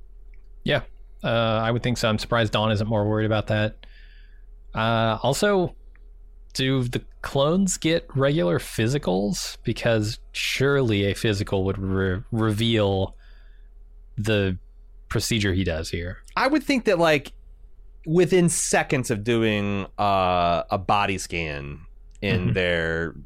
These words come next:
Speaker 2: royal suites, that they would, yes, see the numerous, yeah, that that would be a difference that the thing would highlight. Like, "Oh, your vas deferens is regenerated, huh?"
Speaker 1: Right. That's not natural.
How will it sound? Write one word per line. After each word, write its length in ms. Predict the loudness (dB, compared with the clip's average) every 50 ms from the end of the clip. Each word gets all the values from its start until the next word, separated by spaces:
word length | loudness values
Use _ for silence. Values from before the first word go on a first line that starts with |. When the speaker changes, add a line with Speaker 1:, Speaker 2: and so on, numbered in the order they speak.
| -16 -16 -10 -6
Speaker 2:
royal 420 | -4 0 2 2 4 4 2 0
suites, 540 | -2 -4 -4 -4 -4 -4 -4 -4 -6 -6 -6
that 180 | -6 -4 -2
they 120 | -2 0 0
would, 240 | 0 -2 -4 -4 -2
yes, 360 | -2 0 0 0 0 -2 -2
see 400 | -4 -6 -6 -6 -4 -4 -4 -4
the 100 | -4 -4
numerous, 560 | -2 -2 -2 -2 0 0 0 0 -2 -4 -4
yeah, 400 | -4 -2 0 0 0 0 -2 -4 -4
that 160 | -4 -4 -2
that 160 | 0 0 0 0
would 180 | -2 -4 -4
be 160 | -2 0 0
a 60 | 0 0
difference 500 | 0 -2 -2 -2 -2 -4 -8 -8 -6 -6
that 160 | -8 -6 -6
the 80 | -8
thing 180 | -6 -4 -4 -4 -4
would 80 | -4
highlight. 560 | -4 -4 -4 -4 -4 -4 -6 -8 -8 -10 -12 -10
Like, 140 | -12 -4 0
"Oh, 160 | 2 4 4
your 160 | 4 2 0 0
vas 300 | -2 0 0 0 -2 0
deferens 520 | 0 -2 -2 -2 -4 -8 -8 -8 -10 -10
is 220 | -12 -12 -12 -12 -14 -10
regenerated, 720 | -10 -8 -8 -6 -6 -6 -6 -4 -4 -4 -4 -6 -6 -8
huh?" 320 | -8 -6 -6 -6 -6 -6 -10 -14 -18 -20 -20 -20 -20 -20 -20 -8 -4
Speaker 1:
Right. 280 | -2 -2 -2 -2 -6 -12 -18 -20 -20 -20 -20 -20 -20 -20 -20 -20 -8
That's 220 | -6 -6 -4 -4 -4
not 140 | -6 -6 -6
natural. 560 | -8 -8 -8 -4 -4 -2 0 -2 -2 -4